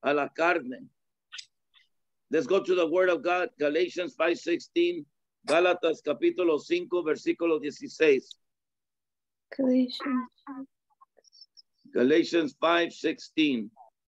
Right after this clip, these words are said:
Speaker 1: This I say then, walk in the Spirit, and ye shall not fulfill the lust of the flesh.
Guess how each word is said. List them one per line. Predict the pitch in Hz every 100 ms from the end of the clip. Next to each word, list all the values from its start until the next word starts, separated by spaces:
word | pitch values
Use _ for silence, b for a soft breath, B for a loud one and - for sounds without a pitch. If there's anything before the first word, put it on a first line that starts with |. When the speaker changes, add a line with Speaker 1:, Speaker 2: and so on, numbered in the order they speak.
| -
Speaker 1:
This | 165 240 226
I | 208 196
say | - - 220 196
then, | 214 220 180 156 -
walk | 147 165 254 269 107 - _
in | 170 170
the | 170
Spirit, | - 190 214 208
and | 165 156
ye | 196 196 - _ _ _
shall | - 156 151
not | 170 190 185 - _
fulfill | 147 139 - - 214 175 143 123 - _ _ _ _ 120
the | 139
lust | 127 156 180 156 - - _ _ _ _
of | 131 120
the | 139 139
flesh. | - 135 120 -